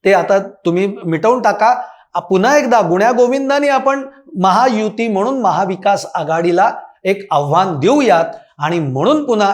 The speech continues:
एकनाथ शिंदेंचं मन वळवण्याचा प्रयत्न सुरू झालाय का, हा देखील त्यातला एक भाग म्हणून बघायला हरकत नाही. अर्थात तुम्हाला काय वाटतंय, तुम्ही या विधानाकडे कसं बघताय, जरूर कळवा कमेंट बॉक्समध्ये.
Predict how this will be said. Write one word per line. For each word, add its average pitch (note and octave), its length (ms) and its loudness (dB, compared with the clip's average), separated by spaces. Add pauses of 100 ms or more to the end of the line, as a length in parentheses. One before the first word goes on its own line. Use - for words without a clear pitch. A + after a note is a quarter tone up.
एकनाथ F#3+ 320 -6
शिंदेंचं F3+ 560 -2
मन E3+ 160 -2
वळवण्याचा E3 500 0
प्रयत्न D#3+ 360 -6
सुरू A#3 320 -2
झालाय G3 280 2
का, D#3+ 220 0 (440)
हा G#3 100 4
देखील G#3 300 2
त्यातला F3 280 0
एक F3 160 -2
भाग D#3+ 180 2
म्हणून E3 300 -4
बघायला D3 320 0 (120)
हरकत C3 320 -4
नाही. A#2 140 -14 (400)
अर्थात F3+ 260 0
तुम्हाला A3+ 360 -2
काय B3 200 0
वाटतंय, A3+ 380 -2 (340)
तुम्ही B3+ 280 2
या C4+ 100 4
विधानाकडे A3+ 560 0
कसं G#3+ 260 -2
बघताय, F#3+ 420 -2 (140)
जरूर F#3+ 240 4
कळवा A3 300 2
कमेंट G3 340 -2
बॉक्समध्ये. G3 480 0